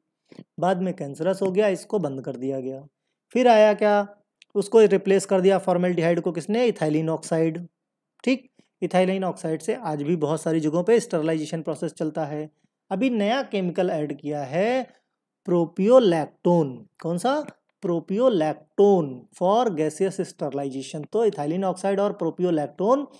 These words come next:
आज की डेट में चल रहा है। ये उम्मीद की जा रही है कि आने वाले समय में इथाइलिन ऑक्साइड को प्रोपियोलैक्टोन भी रिप्लेस कर सकता है, राइट। तो यानी कि कुल मिला के ये समझो कि ये तीनों क्या है, गैसियस स्टरलाइजेशन। ये गैसेज हैं जिसके through स्टरलाइजेशन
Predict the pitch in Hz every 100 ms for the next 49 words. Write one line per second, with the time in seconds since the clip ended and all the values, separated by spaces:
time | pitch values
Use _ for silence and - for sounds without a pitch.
0 | _ _ - 160 - 160 151 151 156 185
1 | 185 185 196 185 160 180 180 170 151 147
2 | 156 180 202 202 175 156 175 180 170 160
3 | 165 170 208 151 180 233 220 - _ -
4 | 175 175 175 185 160 - 156 156 214 180
5 | 151 175 170 147 - 151 143 214 202 175
6 | 196 208 202 196 185 - 185 175 151 170
7 | 127 - _ _ _ _ _ _ 233 269
8 | - _ _ _ _ _ - 233 233 175
9 | 175 175 196 202 170 165 160 165 190 165
10 | 147 202 196 180 170 156 170 156 196 147
11 | 143 139 165 - - 147 143 143 139 220
12 | 226 _ _ - 208 160 147 - 208 226
13 | 226 185 - 151 202 196 170 139 143 139
14 | 233 285